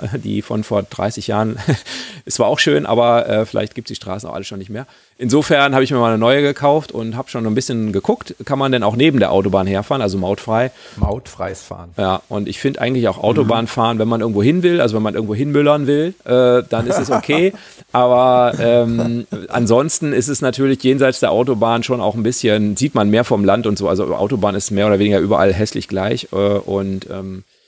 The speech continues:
Speaker 1: ja, also das werden wir
Speaker 3: Ja.
Speaker 1: wohl auch machen. Ich hab mal geguckt,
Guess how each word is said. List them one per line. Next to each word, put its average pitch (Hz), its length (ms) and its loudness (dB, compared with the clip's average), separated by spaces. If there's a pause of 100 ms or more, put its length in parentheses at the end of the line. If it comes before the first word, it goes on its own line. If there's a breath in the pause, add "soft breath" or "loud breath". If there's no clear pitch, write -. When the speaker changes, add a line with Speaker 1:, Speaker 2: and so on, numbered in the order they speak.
(280)
Speaker 1:
ja, 80 240 -6
also 110 280 0
das 110 220 2
werden 120 240 2
wir 113 120 4
Speaker 3:
Ja. 104 80 0
Speaker 1:
wohl 107 220 2
auch 95 280 0
machen. 180 500 -2
Ich - 120 -12
hab 156 120 -8
mal 156 140 -2
geguckt, - 520 -4